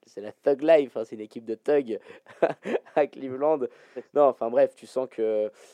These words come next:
la transition post, euh, LeBron, euh,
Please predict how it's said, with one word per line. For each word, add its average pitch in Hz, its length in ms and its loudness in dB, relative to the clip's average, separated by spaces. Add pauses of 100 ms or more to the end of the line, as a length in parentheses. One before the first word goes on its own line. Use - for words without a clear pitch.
(140)
la 113 160 -2
transition 139 760 -4
post, 143 460 4
euh, 123 480 6
LeBron, 117 580 4
euh, 110 340 4